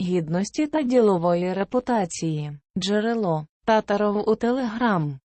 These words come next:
Пряма мова. На початку тижня у відношенні директора набу Ситника мною буде подано позов про захист честі, гідності та ділової репутації. Кожен чиновник повинен відповідати за свої слова та дії.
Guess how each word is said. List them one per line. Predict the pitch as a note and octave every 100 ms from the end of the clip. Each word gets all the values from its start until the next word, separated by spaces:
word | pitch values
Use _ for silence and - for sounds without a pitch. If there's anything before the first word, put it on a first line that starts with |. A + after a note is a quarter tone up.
| _
Пряма | - G#3+ G3+ F#3+
мова. | G3+ F#3+ D#3+ D3 C#3 _
На | F#3 F#3
початку | F3 G#3 G3+ F3+ - F3+
тижня | E3+ F#3 E3 F#3+
у | - F3+
відношенні | E3+ D#3 D#3+ E3 E3 A#3+ C4 D4
директора | C#4 B3+ F#3+ F#3+ - C#4+ D#4+
набу | D4 B3+ G3 G3+
Ситника | - G3+ E3+ F3 F3 E3+
мною | D#3+ F#3+ C#4+ D4+
буде | C4 G#3 F#3 G3
подано | - F#3+ E3+ F3 F3
позов | F#3+ F#3 F3+ E3+
про | - F3+
захист | E3+ E3 E3 F3 -
честі, | - A#3 F3 - E3 D3 - _ _ _ _ _ _
гідності | F#3 F3+ D#3+ E3 G3 - D4+
та | D#4
ділової | C#4+ B3 A3 F#3+ E3+ F3 F3+
репутації. | F#3 G3 B3 B3 A#3+ F#3 - E3 D#3 D3 D3 _ -
Кожен | G3 F#3+ F#3 E3+
чиновник | - E3+ E3+ E3 B3+ D4
повинен | - G3+ F3+ F#3 F3 E3+
відповідати | E3+ D#3+ F3 E3 E3+ E3+ B3+ E4+ D#4+
за | C4
свої | A#3 G3 G3 G3+
слова | G3 - E3+ E3
та | E3+ G3
дії. | G3 F#3 F3+ D#3+ D#3 D3